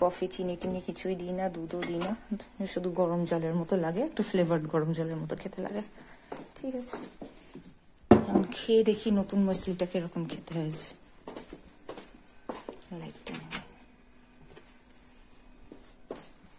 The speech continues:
আমি তো মিষ্টি খেতে খুব ভালোবাসি, তা এটা চিনি ছাড়া ডায়েটের জন্যই নিয়ে এসেছি।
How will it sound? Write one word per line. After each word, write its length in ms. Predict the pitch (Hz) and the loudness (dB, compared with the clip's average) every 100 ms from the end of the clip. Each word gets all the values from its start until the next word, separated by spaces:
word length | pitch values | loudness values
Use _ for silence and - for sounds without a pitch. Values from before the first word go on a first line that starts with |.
| - - - - - - - - - - - - - - - - - - - | -18 -12 -12 -14 -20 -18 -14 -14 -16 -18 -18 -14 -12 -12 -14 -18 -20 -18 -8
আমি 120 | 175 | -6
তো 120 | 170 196 | -4 -2
মিষ্টি 320 | 175 - 196 | -2 -2 -2
খেতে 260 | 196 190 190 | -2 -2 -4
খুব 220 | 185 170 | -6 -6
ভালোবাসি, 520 | 170 180 190 175 - - - - - - - - | -2 0 0 10 10 8 -2 -16 -20 -20 -20 -16
তা 80 | - | -10
এটা 460 | 160 156 175 185 - - - - | -8 -6 -4 -4 -6 -10 -12 -6
চিনি 340 | - 180 196 | 0 2 2
ছাড়া 400 | - 196 170 175 - - - 175 | 0 0 0 0 -6 -16 -6 2
ডায়েটের 440 | 175 170 165 190 | 6 6 4 0
জন্যই 380 | 190 190 196 214 | 0 4 8 10
নিয়ে 240 | 190 180 | 10 10
এসেছি। 360 | 170 - - | 6 0 -2